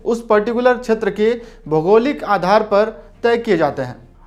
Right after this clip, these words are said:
और उस क्षेत्र में प्राथमिक ट्रायल इस कोर्ट के माध्यम से किया जाता है। दोस्तों, भारत में जिले स्तर पर ये अदालतें तो हैं ही,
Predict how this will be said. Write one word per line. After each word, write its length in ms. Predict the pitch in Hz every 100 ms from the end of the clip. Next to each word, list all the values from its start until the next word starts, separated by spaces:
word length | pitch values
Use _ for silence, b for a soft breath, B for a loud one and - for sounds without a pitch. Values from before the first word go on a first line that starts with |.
| -
और 100 | 220
उस 100 | 240
क्षेत्र 280 | 254 254 226
में 260 | 254 277
प्राथमिक 460 | 233 226 233 269 269
ट्रायल 320 | 226 196 226
इस 260 | 226 226 226
कोर्ट 300 | - 254 262
के 80 | 233
माध्यम 360 | 185 180 208
से 120 | 208 233
किया 240 | 233 247
जाता 260 | 214 156 135
है। 200 | 127 -
दोस्तों, 240 | 226 269
भारत 280 | 214 208 262 285
में 160 | 294
जिले 220 | 202 233
स्तर 220 | 262 262 233
पर 320 | 240 254 254
ये 120 | 240
अदालतें 440 | 220 208 214 226
तो 120 | 233 226
हैं 200 | 185 233
ही, 240 | 233 262